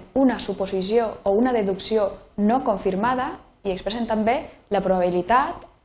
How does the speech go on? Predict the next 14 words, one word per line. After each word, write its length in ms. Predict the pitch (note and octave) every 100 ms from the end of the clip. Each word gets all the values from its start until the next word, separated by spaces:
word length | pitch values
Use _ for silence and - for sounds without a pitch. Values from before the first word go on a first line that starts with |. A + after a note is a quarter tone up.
| _
i 220 | F#3+ B3+ - -
la 100 | F#3
possibilitat. 720 | F#3 F#3+ F3+ E3+ E3+ D#3+ - - _ _ _ _ _ _ _ _ _ _ _ _ _ _ -
Quines 240 | D#4+ D#4+
estructures 560 | D4 C4+ C4 C4 G3+ F#3
podem 240 | G3 F#3+ F#3+
fer 100 | F#3
servir? 440 | - F#3 F#3 E3+ - - _ _ -
En 140 | G3+
primer 260 | G3+ G#3 A#3+
lloc, 320 | B3+ C#4+ E4+ - - _ -
deure 520 | G3+ A#3+ C#4 C#4 C#4+ F#4 - - _
més 520 | A3 C4 E4+ - - - _ B3+
infinitiu. 600 | G#3+ G3+ F#3 F#3+ F3